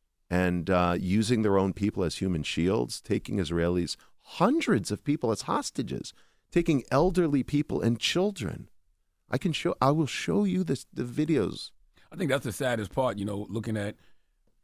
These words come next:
Speaker 2: civilians in Israel, civilians in Palestine, dying and being casualties of something that seems like it's way bigger than them.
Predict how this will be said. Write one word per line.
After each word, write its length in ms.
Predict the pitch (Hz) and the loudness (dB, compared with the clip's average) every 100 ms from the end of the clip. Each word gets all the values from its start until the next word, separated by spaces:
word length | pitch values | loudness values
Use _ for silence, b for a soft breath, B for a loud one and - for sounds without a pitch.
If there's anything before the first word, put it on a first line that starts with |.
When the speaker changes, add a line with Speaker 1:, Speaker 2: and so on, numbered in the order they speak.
| _ | _
Speaker 2:
civilians 560 | 139 110 127 127 123 | -6 -2 0 0 0
in 120 | 117 | -2
Israel, 480 | 120 117 120 120 117 - | -4 -4 -4 -4 -6 -10
civilians 520 | - 95 123 117 113 | -10 -6 -4 -4 -4
in 80 | 104 | -4
Palestine, 840 | 123 120 117 107 117 110 101 98 - - _ _ - | -4 -4 -4 -8 -8 -8 -8 -12 -14 -20 _ _ -16
dying 560 | 95 120 127 113 107 107 | -8 -6 -6 -6 -8 -8
and 120 | 98 | -8
being 300 | 117 107 101 | -8 -8 -8
casualties 580 | - 123 120 107 113 101 | -6 -4 -4 -6 -8 -8
of 100 | 92 | -8
something 260 | 135 113 117 | -10 -8 -8
that 120 | 101 | -8
seems 220 | 127 107 | -8 -6
like 100 | 104 | -6
it's 120 | 98 | -8
way 460 | 95 113 127 117 107 | -8 -6 -6 -6 -6
bigger 260 | 104 104 | -6 -6
than 140 | 101 95 | -8 -8
them. 160 | 92 | -12